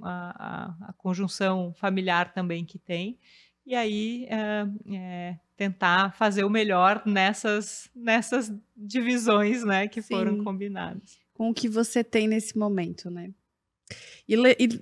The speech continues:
Speaker 2: levar com de-, leveza essa decisão, né? Tipo, essa é a minha decisão pra esse momento, baseado em tudo que eu tenho.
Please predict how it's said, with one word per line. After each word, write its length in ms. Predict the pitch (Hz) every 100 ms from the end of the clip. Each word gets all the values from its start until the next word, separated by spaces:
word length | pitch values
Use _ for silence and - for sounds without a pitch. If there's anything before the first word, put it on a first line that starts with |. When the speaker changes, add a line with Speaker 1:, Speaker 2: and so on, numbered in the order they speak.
| 240
Speaker 2:
levar 300 | 247 254 -
com 160 | 262
de-, 140 | 240 233
leveza 460 | 254 247 254 262
essa 520 | 277 - 277 277 285 302
decisão, 600 | 262 294 370 403 285 240
né? 260 | 208 214
Tipo, 380 | 226 - - 226
essa 300 | 202 233 -
é 20 |
a 120 | 240 220
minha 220 | 214 226
decisão 560 | 233 - 214 208 208
pra 160 | 233 214
esse 240 | 214 -
momento, 480 | 226 208 202 214 - -
baseado 440 | 214 214 202 202
em 60 | 214
tudo 240 | 220 208
que 140 | 208 214
eu 60 |
tenho. 320 | 214 208 190